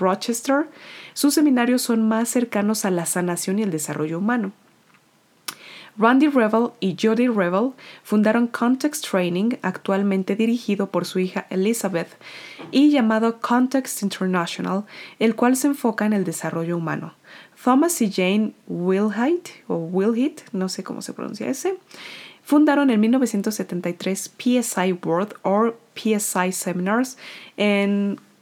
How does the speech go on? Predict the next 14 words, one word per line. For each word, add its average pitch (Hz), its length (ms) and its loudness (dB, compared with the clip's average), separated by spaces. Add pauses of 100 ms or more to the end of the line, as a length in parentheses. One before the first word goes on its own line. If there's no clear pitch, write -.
(200)
Clear 285 340 4
Lake 196 440 0
Oaks, 214 400 0
California. 170 640 -4 (480)
El 302 160 4
estilo 277 360 2
de 262 100 4
su 220 140 -2
seminario 208 480 0
lo 196 100 0
llamaron 180 560 -2
Large 185 640 -4
Group 185 300 -2 (640)
Awareness 202 1160 -4